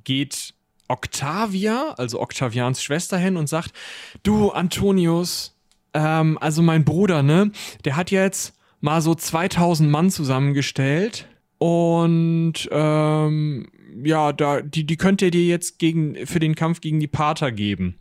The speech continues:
Und Marc Anton guckt seine Frau so an, „Ey, sag mal, was ist bei dir nicht richtig? Ich hatte zwanzigtausend im Vertrag von Tarent bestellt.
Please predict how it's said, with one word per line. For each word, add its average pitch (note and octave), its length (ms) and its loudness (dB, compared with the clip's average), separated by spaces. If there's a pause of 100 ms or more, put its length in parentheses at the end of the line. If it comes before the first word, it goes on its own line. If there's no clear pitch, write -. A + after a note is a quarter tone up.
(240)
Und B2+ 260 0 (480)
Marc B2 200 -2
Anton B2+ 360 0
guckt C#3 240 -4
seine A#2+ 240 0
Frau A2+ 320 -2
so A#2+ 100 -4
an, A2+ 220 0
„Ey, G2+ 280 -4
sag F#2+ 140 -4
mal, F#2+ 340 -2 (300)
was A#2 140 -6
ist - 200 -10
bei A#2+ 140 0
dir B2+ 200 0
nicht G#2 240 2
richtig? G#2+ 360 -8
Ich - 100 -10
hatte C3+ 220 -4
zwanzigtausend C#3+ 1120 0
im C3 120 2
Vertrag B2+ 480 -4
von B2+ 220 -2
Tarent B2 500 0
bestellt. C3 500 -2